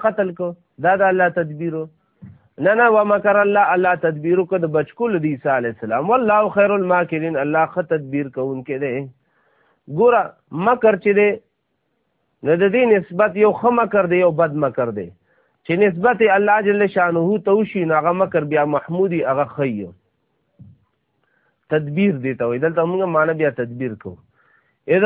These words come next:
قال الله يا عيسى اني متوفيك ورافعك الي۔ کله چې ویل عیسی علیه السلام، ویل الله تعالی، اے عیسی علیه السلام، "انی متوفیک"، زه پورا اخلم تعالی را۔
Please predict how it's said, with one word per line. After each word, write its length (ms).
قال 200
الله 460
يا 160
عيسى 440
اني 180
متوفيك 720
ورافعك 760
الي۔ 440
کله 240
چې 60
ویل 200
عیسی 240
علیه 240
السلام، 520
ویل 300
الله 340
تعالی، 340
اے 160
عیسی 200
علیه 220
السلام، 380
"انی 360
متوفیک"، 720
زه 100
پورا 280
اخلم 320
تعالی 440
را۔ 40